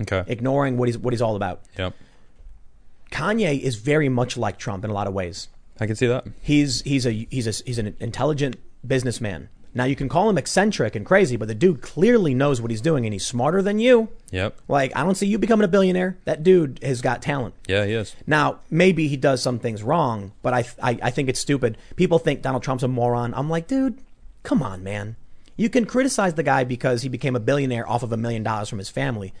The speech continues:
Speaker 2: but he still became a billionaire.
Speaker 1: Yeah.
Speaker 2: You can criticize him for all these things in the world, but I don't see you doing the work he did to make it.
Speaker 1: Not
Speaker 2: So
Speaker 1: only
Speaker 2: let's
Speaker 1: that, he
Speaker 2: not
Speaker 1: became the president of the United States.
Speaker 2: Yeah, I love that when he, when he said, he's like, "I ran for public office one time,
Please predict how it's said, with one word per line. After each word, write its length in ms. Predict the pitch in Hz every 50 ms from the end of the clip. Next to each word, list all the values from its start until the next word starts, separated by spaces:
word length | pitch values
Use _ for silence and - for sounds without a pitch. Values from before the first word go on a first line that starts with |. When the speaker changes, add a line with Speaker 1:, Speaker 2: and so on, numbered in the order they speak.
| - - - -
Speaker 2:
but 80 | 196 196
he 60 | 185
still 280 | - - - - 294
became 300 | 208 147 131 - 170 156 123
a 40 | 98
billionaire. 500 | 98 120 127 110 92 92 92 76 - -
Speaker 1:
Yeah. 280 | - 123 151 143 - - - - - - -
Speaker 2:
You 80 | 180
can 140 | 180 190 185
criticize 440 | - 208 220 220 233 - 208 175 165
him 80 | 170 151
for 120 | - 165
all 80 | 185 202
these 100 | 208 -
things 160 | 202 185 156
in 60 | 165
the 60 | 170
world, 260 | 175 190 208 185 156
but 80 | 165 156
I 80 | 160 214
don't 140 | 247 262
see 160 | - - 269 240
you 360 | 190 156 156 208 240 233 175
doing 260 | 127 151 160 170 165
the 60 | 143
work 260 | 127 127 - 123 -
he 140 | - 156 151
did 220 | 131 151 139 123 113
to 80 | 117
make 260 | 120 160 208 220 -
it. 160 | 131 - - - - - - -
Speaker 1:
Not 160 | 120 120 131
Speaker 2:
So 60 | 131 123
Speaker 1:
only 60 | 117
Speaker 2:
let's 80 | 117 131
Speaker 1:
that, 60 | 143
he 40 | 127
Speaker 2:
not 80 | 110 -
Speaker 1:
became 260 | 117 107 - 131 123 110
the 80 | 101
president 400 | - - 139 131 117 107 104 104
of 60 | 104 101
the 60 | 101
United 280 | 98 101 104 101 95 -
States. 560 | - - 147 135 120 95 - - - - -
Speaker 2:
Yeah, 120 | - 143 139
I 40 | 139
love 200 | 131 147 160 151
that 140 | 156 135 131
when 100 | 131 127
he, 100 | 127 -
when 140 | 123 123
he 60 | 123 117
said, 460 | - - 127 120 120 117 113 117 - - - - -
he's 80 | -
like, 100 | 135 139 143
"I 40 | 147
ran 220 | 147 180 202 214
for 100 | 185 196
public 320 | - - 202 202 226 214 208
office 280 | 214 214 196 190 143
one 240 | 147 185 226 269 294
time, 500 | 226 277 277 240 226 214 208 214 208 -